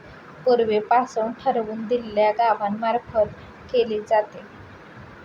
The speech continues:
चैत्र वद्य बारा या दिवशी काल्याच्या कीर्तनाने तसेच संध्याकाळी रथोत्सवाने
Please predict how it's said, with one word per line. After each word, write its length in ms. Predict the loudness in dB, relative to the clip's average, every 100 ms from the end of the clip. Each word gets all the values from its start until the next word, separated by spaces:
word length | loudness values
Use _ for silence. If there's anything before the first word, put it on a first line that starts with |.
| -20 -20 -20 -18 -16
चैत्र 500 | -4 0 0 4 4
वद्य 420 | 4 2 0 2 4
बारा 500 | 4 4 4 2 2
या 240 | 0 0 0
दिवशी 480 | -2 -4 -4 -12 -14 -2
काल्याच्या 540 | 2 2 0 -4 -6 -14
कीर्तनाने 760 | -6 -6 -2 -2 0 0 0 -2 -6 -20 -20 -6 -4
तसेच 280 | -4 -8
संध्याकाळी 760 | -2 -2 0 0 0 2 0 2
रथोत्सवाने 960 | 0 -4 -6 -8 -2 0 0 0 -4